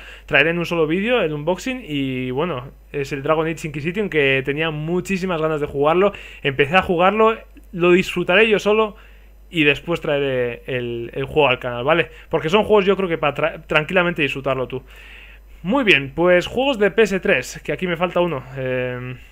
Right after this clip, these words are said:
a ver, vamos a apartar esto. Grand Theft Auto cinco. Atracos, porque también estoy haciendo los atracos aquí, ¿no?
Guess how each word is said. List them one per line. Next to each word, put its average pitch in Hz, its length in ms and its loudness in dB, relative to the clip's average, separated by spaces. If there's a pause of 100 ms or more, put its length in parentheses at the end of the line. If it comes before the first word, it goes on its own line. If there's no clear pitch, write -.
(1040)
a 143 60 -8
ver, 120 100 -6
vamos 123 160 -8
a 135 40 -14
apartar 127 320 -8
esto. 196 340 -8 (580)
Grand 190 440 -2 (1300)
Theft 190 380 0 (360)
Auto 196 720 0 (560)
cinco. 196 720 -4 (1200)
Atracos, 135 580 -6
porque 139 200 -6
también 143 200 4
estoy 165 120 0
haciendo 156 200 0
los 147 100 -2
atracos 139 300 -4
aquí, 165 180 -2
¿no? 226 160 -2